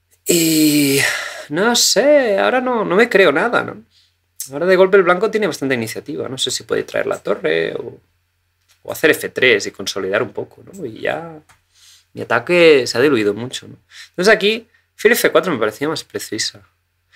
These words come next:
No sé si, no sé, tenía varias. Quizá que hubiera hecho aquí. Porque al final lo que quiere el blanco es, jolín, generar contrajuego por aquí, por el centro, ¿no?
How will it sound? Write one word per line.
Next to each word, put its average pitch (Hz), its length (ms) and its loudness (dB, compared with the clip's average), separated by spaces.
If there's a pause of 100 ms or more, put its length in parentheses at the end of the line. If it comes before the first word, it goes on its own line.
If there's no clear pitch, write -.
(220)
No 175 80 -2
sé - 120 0
si, 120 400 0 (2500)
no 156 100 -20
sé, - 300 -10 (360)
tenía - 220 -14
varias. - 400 -8 (1300)
Quizá 175 420 -6
que 208 120 2
hubiera 80 260 0
hecho - 260 -8
aquí. - 200 -20 (200)
Porque 151 140 0
al 170 60 4
final 233 200 4
lo 254 80 2
que 156 100 2
quiere 160 160 4
el 127 120 2
blanco 156 320 0
es, - 360 -2 (240)
jolín, 139 240 -6
generar 110 320 0
contrajuego - 540 -4
por 92 120 -8
aquí, 98 240 -4
por - 160 -10
el 92 60 -8
centro, 143 360 -8
¿no? - 80 -20